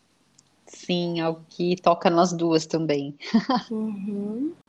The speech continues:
Speaker 2: E eu tava conversando agora com a minha mãe, assim, como, como é difícil, né, é, passar essa ideia de que o que, o que,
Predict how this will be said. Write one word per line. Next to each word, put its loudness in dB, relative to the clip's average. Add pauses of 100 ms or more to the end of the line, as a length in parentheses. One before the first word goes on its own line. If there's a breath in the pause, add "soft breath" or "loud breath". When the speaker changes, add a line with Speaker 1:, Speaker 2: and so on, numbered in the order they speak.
(120)
Speaker 2:
E -2
eu 4
tava 4
conversando -4
agora 0
com -8
a -4
minha -4
mãe, -2
assim, -8
como, -2 (1200)
como 0
é 2
difícil, 0
né, 2 (260)
é, -6 (300)
passar 2
essa -4
ideia -2 (920)
de -4
que -2
o -2
que, 0
o -6
que, -8